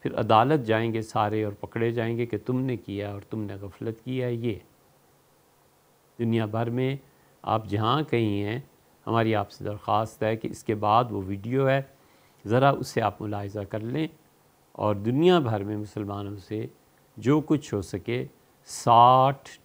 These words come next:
टन सरिया दरकार है, जो तकरीबन सवा करोड़ रुपए का बनता है। अल्लाह ताला हमारी और आपकी मदद फरमाए। बिस्मिल्लाहिर्रहमानिर्रहीम। आज उन्नीस फरवरी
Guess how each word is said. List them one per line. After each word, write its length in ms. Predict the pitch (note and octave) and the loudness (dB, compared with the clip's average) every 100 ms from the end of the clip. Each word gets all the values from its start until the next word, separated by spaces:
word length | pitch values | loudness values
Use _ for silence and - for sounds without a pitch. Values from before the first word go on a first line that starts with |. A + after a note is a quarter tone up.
| _ | _
टन 260 | D3+ C#3+ B2 | 4 6 2
सरिया 540 | - G#2 G2 F2+ G#2 | -2 -4 -4 -4 -6
दरकार 540 | F#2+ F#2+ - F2+ - | -6 -14 -10 -10 -6
है, 180 | A2+ A2+ - _ _ _ _ | -6 -8 -12 _ _ _ _
जो 60 | A#2+ | -4
तकरीबन 540 | A#2 - B2 D3 D#3 | -4 -4 0 2 2
सवा 300 | C#3+ G2+ F#2+ | 0 -2 -4
करोड़ 300 | F#2+ F#2+ G2+ | -8 -10 -12
रुपए 280 | G2 F#2+ G2+ | -12 -12 -12
का 140 | F#2+ | -10
बनता 380 | G2+ G#2+ G#2+ A2+ | -12 -12 -10 -6
है। 180 | A#2+ - _ _ _ _ _ - | -6 -8 _ _ _ _ _ -10
अल्लाह 200 | G#2+ A2+ | -6 -2
ताला 520 | A2+ A2 A2+ A#2 A#2 | 0 2 2 0 0
हमारी 360 | A2 G#2 F#2+ | -2 -6 -10
और 120 | G2+ F#2 | -14 -16
आपकी 320 | F2+ _ G#2 | -18 _ -18
मदद 260 | F#2+ - - - | -16 -16 -20 -20
फरमाए। 960 | - - - _ - _ - - - | -20 -20 -20 _ -20 _ -18 -14 -2
बिस्मिल्लाहिर्रहमानिर्रहीम। 1700 | C3+ C3 D#3 D3+ D3+ D#3 C#3+ C3 C3+ C#3+ C#3+ C#3+ B2+ B2 C3 C#3 C#3 | 0 2 4 8 12 12 12 6 6 6 4 6 6 8 8 6 6
आज 360 | B2 B2+ C3 C3+ | 8 10 10 6
उन्नीस 640 | C3 B2+ C3 C#3 C#3+ - | 2 4 4 4 4 4
फरवरी 500 | C3+ A#2 A2 A2 D3 | 6 8 6 6 6